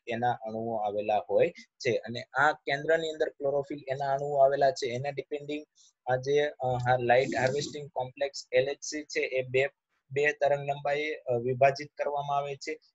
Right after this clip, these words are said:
પી સાતસો અને પી આઠસો, પી છસો એંસી. તો લીલી વનસ્પતિઓમાં પ્રકાશ સંશ્લેષી એકમો બે, અ,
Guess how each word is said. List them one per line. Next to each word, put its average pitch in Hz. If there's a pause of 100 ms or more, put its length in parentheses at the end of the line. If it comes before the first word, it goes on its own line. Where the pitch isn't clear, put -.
(160)
પી 139
સાતસો 127
અને 139
પી 131
આઠસો, 127 (280)
પી 147
છસો 139
એંસી. 131 (280)
તો 127
લીલી 131
વનસ્પતિઓમાં 147
પ્રકાશ 143
સંશ્લેષી 139
એકમો 139
બે, 143
અ, 156